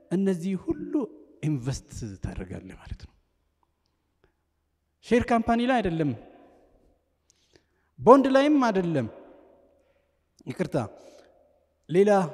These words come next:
ነገር ላይም አይደለም። ነገር ግን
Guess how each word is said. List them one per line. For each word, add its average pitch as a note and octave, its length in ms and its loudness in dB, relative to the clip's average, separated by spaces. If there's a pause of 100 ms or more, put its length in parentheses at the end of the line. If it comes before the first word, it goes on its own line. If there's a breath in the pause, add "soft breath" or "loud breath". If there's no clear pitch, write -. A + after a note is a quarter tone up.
(360)
ነገር C#3+ 240 -4
ላይም C3+ 260 -4
አይደለም። G2 380 -10 (960)
ነገር C3+ 260 -6
ግን G#3+ 200 -8